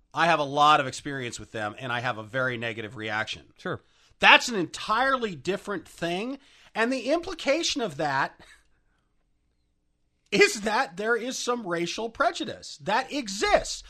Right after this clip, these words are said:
Speaker 1: But then the question is, why?
Speaker 2: But it appears to be learned, not
Speaker 1: Right.
Speaker 2: innate. Your parents don't teach you to be prejudiced. It, you know, o-, over time, you run into people and have, uh, fallings out or difficult moments, or
Speaker 1: It
Speaker 2: you get
Speaker 1: means you
Speaker 2: robbed,
Speaker 1: have
Speaker 2: or you get
Speaker 1: negative,
Speaker 2: whatever. And, you know,
Speaker 1: it
Speaker 2: so
Speaker 1: means you have negative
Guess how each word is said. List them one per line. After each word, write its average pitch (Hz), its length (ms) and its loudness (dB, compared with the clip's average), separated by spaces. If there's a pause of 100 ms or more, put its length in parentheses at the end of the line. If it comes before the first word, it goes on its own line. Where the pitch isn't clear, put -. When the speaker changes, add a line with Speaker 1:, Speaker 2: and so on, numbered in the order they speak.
(180)
Speaker 1:
But 285 160 8
then 370 180 2
the 370 100 -4
question 320 460 0
is, 311 460 -4 (520)
why? 202 640 6
Speaker 2:
But 170 140 -2
it 185 140 -6
appears 175 320 -4
to 156 100 -12
be 156 100 2
learned, 202 560 0 (140)
not 127 380 2 (160)
Speaker 1:
Right. 262 320 10
Speaker 2:
innate. 151 300 2 (240)
Your 117 120 -4
parents 170 460 -2
don't 147 260 -4
teach 139 260 -4
you 120 80 -6
to 107 60 -8
be 107 120 -6
prejudiced. 101 580 -6 (240)
It, 127 240 -2 (320)
you 131 340 -8
know, 113 100 -10
o-, 120 200 -2
over 143 260 2
time, 165 400 0
you 117 160 -2
run 123 220 -2
into 147 200 -2
people 135 440 -4
and 117 100 -4
have, 117 220 -2 (340)
uh, 107 380 2 (160)
fallings 131 420 2
out 127 300 4
or 113 100 -4
difficult 123 500 -4
moments, 113 400 -4
or - 40 0
Speaker 1:
It 131 40 2
Speaker 2:
you 135 60 2
get 147 120 6
Speaker 1:
means 156 80 6
you - 60 6
Speaker 2:
robbed, 139 280 8
Speaker 1:
have 254 140 6
Speaker 2:
or - 40 0
you - 120 2
get - 80 2
Speaker 1:
negative, - 200 6
Speaker 2:
whatever. - 140 0
And, 120 140 -6
you 123 60 -6
know, - 80 -2
Speaker 1:
it - 40 -4
Speaker 2:
so 220 40 -4
Speaker 1:
means 247 240 -2
you 240 120 -4
have 202 280 -2
negative 220 800 -4